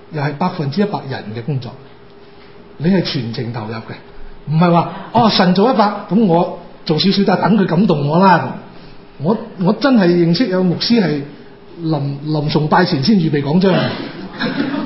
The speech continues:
好厲害啊！我發覺佢，佢祈下禱就嚟㗎啦，噉佢就上去，<laughs> 有聖靈嘅感動啊！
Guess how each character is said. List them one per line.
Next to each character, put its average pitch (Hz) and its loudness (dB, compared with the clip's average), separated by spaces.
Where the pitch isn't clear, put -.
好 - -2
厲 226 4
害 185 0
啊！ 175 -2
我 196 4
發 196 4
覺 196 4
佢， 247 -2
佢 - -8
祈 190 4
下 202 4
禱 196 2
就 220 4
嚟 170 2
㗎 165 4
啦， 185 4
噉 202 4
佢 196 4
就 190 4
上 180 4
去， 196 6
<laughs> 240 2
有 233 6
聖 254 2
靈 196 4
嘅 220 4
感 208 2
動 202 4
啊！ - 2